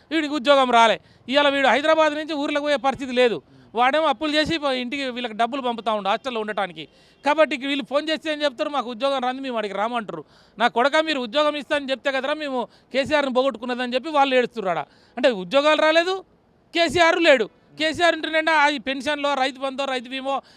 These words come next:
ఏదో వస్తే జనాలల్లో డబ్బులు నాలుగు పైసలు మెదులుతుంటే అందరూ సంతోషంగా ఉండే, పంటలు గిట్టుబాటు ధర ఉండే, సమయానికి కొనే, బ్యాంకులో డబ్బులు వేసే, ఈ విత్తనాలు కొనకపోయా, ఇత్తనాలు ఇయ్యకపోయా, పండించిన పంట కొనకపోయా, రైతాంగం చచ్చిపోయా. ఇంకా రైతులే కదా డెబ్బై శాతం ఉన్నది.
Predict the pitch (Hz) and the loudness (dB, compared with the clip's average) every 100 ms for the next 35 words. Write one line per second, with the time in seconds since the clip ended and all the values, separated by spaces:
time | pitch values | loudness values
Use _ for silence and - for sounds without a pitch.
0 | - 202 311 330 302 330 214 247 294 269 | -8 -4 0 2 0 -2 -6 -4 -2 -4
1 | 269 233 240 254 240 226 233 247 254 233 | -2 -2 -2 -4 -4 -4 -6 -6 -6 -8
2 | 247 233 233 240 240 262 233 226 233 226 | -8 -10 -4 -4 -4 -8 -8 -8 -6 -8
3 | 208 240 220 _ _ _ _ 226 247 294 | -6 -8 -8 _ _ _ _ -2 0 0
4 | 214 240 277 254 254 254 254 311 294 240 | -2 -2 -2 0 -2 -2 0 0 0 -2
5 | 285 285 220 233 294 320 - - 180 240 | -2 -4 -4 -2 -2 -4 -10 -8 0 0
6 | 277 320 277 294 302 254 220 - _ 233 | 2 2 2 2 0 0 -4 -10 _ -4
7 | 285 285 320 320 226 277 302 311 320 269 | -2 -2 -2 -2 -2 -2 0 2 0 0
8 | 294 285 254 285 285 302 311 247 254 262 | -2 -2 -2 -2 -2 -2 -2 -2 -6 -8
9 | 269 254 311 262 254 262 302 320 _ - | -8 -4 -4 -4 -6 -4 -4 -6 _ -6
10 | 233 269 269 277 330 269 277 240 208 - | -2 0 0 0 2 2 0 2 2 0
11 | _ _ _ 208 214 269 330 320 277 269 | _ _ _ -4 0 0 4 4 4 2
12 | 269 269 277 277 285 285 294 269 | 2 0 0 0 0 -2 -4 -6